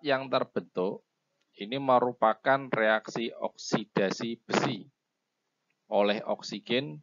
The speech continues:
di udara secara perlahan. Ya, jadi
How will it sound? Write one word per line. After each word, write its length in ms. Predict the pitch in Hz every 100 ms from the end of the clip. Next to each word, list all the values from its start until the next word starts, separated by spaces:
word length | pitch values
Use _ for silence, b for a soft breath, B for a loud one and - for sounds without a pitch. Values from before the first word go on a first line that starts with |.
| _ -
di 320 | 113 117 - 113
udara 720 | 101 101 98 110 120 139 - _ _ _ _
secara 480 | - - 104 104 104
perlahan. 640 | - 104 98 87 87 78 - _ _ _ _ _ _ -
Ya, 160 | 90 85
jadi 400 | 85 101 107